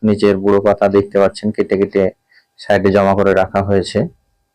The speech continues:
এই বর্ষাকালটা এই সবজির দামটা যেহেতু বেশি, তাই আগে পিছে করে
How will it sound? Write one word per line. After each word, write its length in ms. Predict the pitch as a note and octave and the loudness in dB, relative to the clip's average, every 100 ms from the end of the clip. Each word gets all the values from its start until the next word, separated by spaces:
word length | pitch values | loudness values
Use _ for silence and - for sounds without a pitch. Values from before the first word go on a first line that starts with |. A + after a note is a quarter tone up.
| _ _ _ _ _ _ _ _ _ _ _ _ _ _ _ _ - | _ _ _ _ _ _ _ _ _ _ _ _ _ _ _ _ -2
এই 140 | A#2+ A2+ | 0 2
বর্ষাকালটা 560 | A2 A2 A#2+ A#2 A2+ | 2 0 0 2 4
এই 80 | A2+ | 2
সবজির 420 | - A2 G#2+ A2 | 2 -2 0 0
দামটা 320 | G#2+ G#2+ G#2+ | 0 0 0
যেহেতু 300 | G#2 G#2+ G#2+ | 0 -2 -2
বেশি, 300 | G2+ G#2 G#2+ | -2 0 0
তাই 420 | G#2+ G#2 G2+ G2 - - | 0 2 4 2 -2 -4
আগে 220 | G2+ G#2 | 0 0
পিছে 240 | G#2 - | -4 -8
করে 240 | G2+ G2 | -4 -2